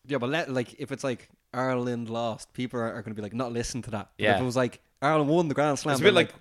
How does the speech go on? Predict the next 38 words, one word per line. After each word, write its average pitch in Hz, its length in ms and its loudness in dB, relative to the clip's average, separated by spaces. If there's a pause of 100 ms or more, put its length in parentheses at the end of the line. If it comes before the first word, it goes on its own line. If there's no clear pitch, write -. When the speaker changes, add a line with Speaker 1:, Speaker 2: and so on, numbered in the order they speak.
Speaker 2:
I - 60 0
don't 160 180 8
watch 156 180 4
Match 143 220 0
of 127 60 -8
the 120 80 -2
Day 127 200 8
after 110 260 4
Man 107 120 2
United 110 260 4
lose. 123 320 10
Speaker 1:
Yeah, 117 120 8 (300)
that's 110 140 -6
Speaker 2:
Yeah. 107 120 8
Speaker 1:
the - 20 8
problem. 104 220 0
Yeah, 104 100 -4 (140)
that's 107 160 -10
the - 40 -20
problem. 107 180 -6
Yeah, - 160 -10 (100)
that's 127 140 0
where 147 100 4
we're 123 60 2
probably 139 140 4
going 127 120 4
to 117 60 -4
name 117 260 2
this. 113 180 0 (340)
Will 127 200 2
Conor 123 320 0
McGregor 117 320 2
return 113 500 -4 (180)
in 110 80 -6
Speaker 2:
Yeah. - 20 -8
Speaker 1:
two 104 180 4
thousand 113 180 0
nineteen? 107 340 -6